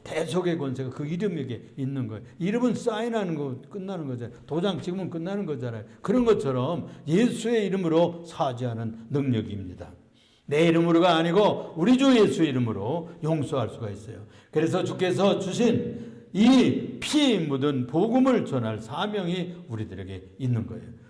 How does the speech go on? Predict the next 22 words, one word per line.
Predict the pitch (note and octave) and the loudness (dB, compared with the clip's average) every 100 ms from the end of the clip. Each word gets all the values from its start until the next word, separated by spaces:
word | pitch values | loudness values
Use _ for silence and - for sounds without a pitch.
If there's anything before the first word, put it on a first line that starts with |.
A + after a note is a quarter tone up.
| - - | -20 -8
우리가 | A#2+ C#3 C3+ C3+ | -2 2 4 4
우리에게 | C#3 D3+ D3 D3 | 2 0 0 -2
죄 | D3+ D#3+ | -4 0
지은 | E3 D#3+ | 2 2
자를 | D#3+ E3 E3+ - - | 2 2 0 -6 -4
다 | C#3+ E3 F3+ F#3 F#3+ F#3 - - - - _ _ | 2 4 6 6 6 4 0 -14 -20 -20 _ _
속삭이는 | - D3 D#3+ F3 F3 F3 | -10 -8 -4 -2 -2 0
사람들도 | E3+ F3+ E3+ E3+ E3+ | -2 -2 -2 -2 -2
용서할 | D#3+ D#3+ B2 C#3+ A#2+ | -4 -4 -6 -8 -8
수 | B2 | -12
있어요. | A2 - - B2+ _ _ _ _ _ - | -18 -20 -20 -20 _ _ _ _ _ -20
어, | G2+ G2 _ | -20 -20 _
본래는 | A#2 A#2+ C3+ D#3 C#3 | -8 -6 -6 -8 -8
용서가 | A2+ A#2+ A#2 A2+ B2+ | -6 -6 -8 -10 -12
안 | F#2+ F2 | -14 -18
돼요. | F#2 G#2+ - _ _ _ _ _ | -20 -20 -20 _ _ _ _ _
미워서. | - A2+ A2+ G#2 A2+ | -12 -8 -8 -10 -14
내가 | A2+ C#3+ - | -12 -12 -14
죽어도 | - B2+ D3+ A#2 F#3 | -12 -6 -6 -6 -10
용서 | F3 B2 D#3+ | -10 -12 -14
못 | F3 C3 | -14 -16
해. | D3+ | -18